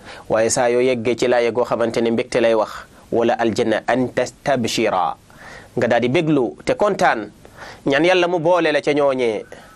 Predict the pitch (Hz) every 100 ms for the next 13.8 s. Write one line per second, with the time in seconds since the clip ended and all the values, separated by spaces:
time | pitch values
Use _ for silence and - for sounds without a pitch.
0 | - - - - - - - 123 120 113
1 | 160 120 113 101 104 - 107 113 104 95
2 | - 101 98 90 85 - - 104 117 127
3 | 143 143 175 170 147 135 135 131 120 120
4 | 123 123 117 110 107 107 101 92 85 -
5 | - - 123 - 165 160 180 190 147 -
6 | - - - - - - - - - -
7 | - 165 165 185 214 160 160 156 139 120
8 | 113 - - - - - - - - -
9 | - 113 - 123 127 113 117 127 139 165
10 | 110 107 95 95 104 90 123 101 90 90
11 | 85 107 - 95 85 82 73 69 - -
12 | - - - - - - 120 151 151 190
13 | 175 190 202 202 190 208 139